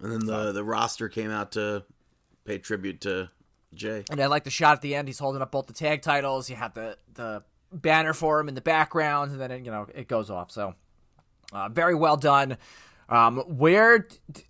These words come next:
Speaker 2: d-, where do the tag, R O H tag titles go from here? Because they do have Super Card of Honor coming up on, uh, March thirty-first. Do you think they have to run a tournament?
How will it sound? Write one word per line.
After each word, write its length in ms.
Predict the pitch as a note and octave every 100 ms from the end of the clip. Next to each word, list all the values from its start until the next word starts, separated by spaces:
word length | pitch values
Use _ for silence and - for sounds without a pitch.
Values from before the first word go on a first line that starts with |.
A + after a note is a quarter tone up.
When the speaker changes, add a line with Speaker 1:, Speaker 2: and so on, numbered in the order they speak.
| _
Speaker 2:
d-, 80 | F#3 D3+ C#3
where 180 | F3 G#3
do 100 | A3
the 200 | G3 F#3
tag, 380 | E3+ E3 D#3 - -
R 140 | C#3+
O 80 | C#3+
H 140 | C#3+
tag 240 | - C#3 C3
titles 320 | C3 B2 A2+
go 140 | B2
from 160 | A2 G#2+
here? 180 | A2 E2+
Because 220 | A2 C#3+
they 100 | F#3+
do 140 | A3
have 180 | A3 F3+
Super 240 | - G3 D#3+
Card 180 | E3
of 100 | C#3
Honor 220 | C3+ C3+ C3+
coming 260 | C#3 C#3
up 140 | C#3 C3
on, 200 | A#2+ A2+ _
uh, 220 | C#3 A2+
March 280 | A#2 B2+ -
thirty-first. 640 | C3+ A#2+ - B2+ C#3 - _ _ _ _ _ _ _ _
Do 80 | B2
you 40 |
think 180 | A#2 A#2+
they 80 | A#2+
have 200 | G#2+ G#2
to 80 | G#2
run 160 | F#2+ -
a 60 |
tournament? 920 | - D3+ F#3+ F#3+ F#3+ E3 D#3 D3 -